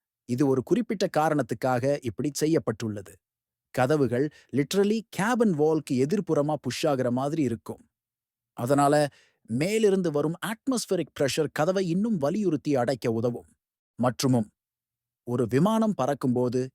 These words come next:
கேபின் பிரஷர் சுமார் எயிட் பி எஸ் ஐ இருக்கலாம். வெளியே காற்றழுத்தம் சுமார் த்ரீ to ஃபோர் பி எஸ் ஐ. இந்த வித்தியாசம்தான் கதவை literally சீல் பண்ணிடும். ஒரு மனிதர் அந்த கதவை திறக்க முயற்சி பண்ணினாலும்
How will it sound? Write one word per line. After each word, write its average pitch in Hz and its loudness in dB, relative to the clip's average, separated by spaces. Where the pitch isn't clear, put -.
கேபின் 202 2
பிரஷர் 143 0
சுமார் 120 -2
எயிட் 127 0
பி 127 0
எஸ் 147 0
ஐ 135 0
இருக்கலாம். 110 -4
வெளியே 147 2
காற்றழுத்தம் 156 0
சுமார் 113 -4
த்ரீ 202 2
to 175 -2
ஃபோர் 165 2
பி 123 -4
எஸ் 120 -2
ஐ. 80 -18
இந்த 139 2
வித்தியாசம்தான் 135 0
கதவை 165 -2
literally 170 -2
சீல் 135 -4
பண்ணிடும். 110 -4
ஒரு 123 2
மனிதர் 160 2
அந்த 127 0
கதவை 160 -2
திறக்க 175 0
முயற்சி 151 0
பண்ணினாலும் 123 -2